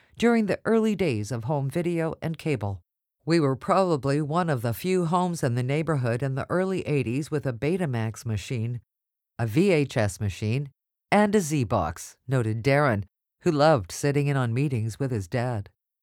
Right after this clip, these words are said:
The elder Hollander also has a fifty-year-old daughter, Deanna, who worked at Zeev International and Liberty. "She did voices for some of our animated cartoons when she was seven years old," recalled Hollander.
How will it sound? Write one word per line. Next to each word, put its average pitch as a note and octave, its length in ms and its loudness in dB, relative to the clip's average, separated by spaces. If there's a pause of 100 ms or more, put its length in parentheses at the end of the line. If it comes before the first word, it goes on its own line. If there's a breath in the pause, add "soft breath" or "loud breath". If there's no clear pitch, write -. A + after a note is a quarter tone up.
(560)
The E3 180 2
elder D#3+ 400 2
Hollander D3 640 2
also D3+ 340 0
has C3 220 0
a A#2+ 60 -2
fifty-year-old C3+ 800 0
daughter, C#3+ 360 0
Deanna, A#2+ 560 0 (300 soft breath)
who G#3 120 2
worked G3 260 0
at F3 140 2
Zeev D3+ 280 0
International B2 840 -2
and F3+ 240 -2
Liberty. C#3 480 0 (640)
"She A3+ 220 -2
did C3+ 240 2
voices D3 560 0
for C3 320 0
some D#3 240 -2
of C#3 140 -2
our C#3 260 0
animated D#3 500 0
cartoons D3+ 800 -2
when D3+ 180 -2
she D#3+ 220 -2
was B2+ 240 -2
seven B2 320 0
years D#3+ 300 0
old," E3 320 2
recalled A2 400 -2
Hollander. F#2 580 -4